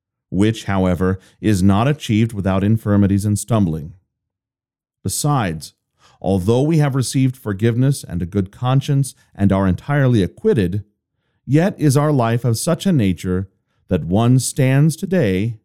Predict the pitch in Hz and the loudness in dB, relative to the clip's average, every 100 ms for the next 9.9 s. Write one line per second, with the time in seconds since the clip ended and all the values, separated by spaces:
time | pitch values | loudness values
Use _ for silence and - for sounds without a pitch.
0 | _ - 123 123 90 87 107 - 139 107 | _ -6 -4 -2 0 0 -2 -2 -2 0
1 | 78 73 - _ _ _ _ _ _ _ | -2 -6 -14 _ _ _ _ _ _ _
2 | _ _ _ _ _ _ _ _ - 82 | _ _ _ _ _ _ _ _ -6 -2
3 | 127 180 - 110 113 - 180 220 247 175 | 0 0 -2 0 0 -2 -2 0 2 2
4 | 104 107 135 139 123 107 117 147 180 104 | 2 0 0 0 -2 -2 -2 -2 0 0
5 | 87 85 85 110 - - 101 104 - 147 | 0 0 -2 -4 -6 -4 -2 0 0 0
6 | 156 143 117 165 190 190 143 135 135 139 | 2 0 -2 -2 -2 -2 -2 0 0 0
7 | 117 101 104 - 170 240 214 87 80 - | 0 -2 -2 -2 -2 0 0 -2 -6 -8
8 | - _ _ _ - - 139 135 135 196 | -12 _ _ _ -20 0 4 6 4 2
9 | - - - 190 190 135 117 101 117 | -4 -12 -4 0 0 0 0 2 0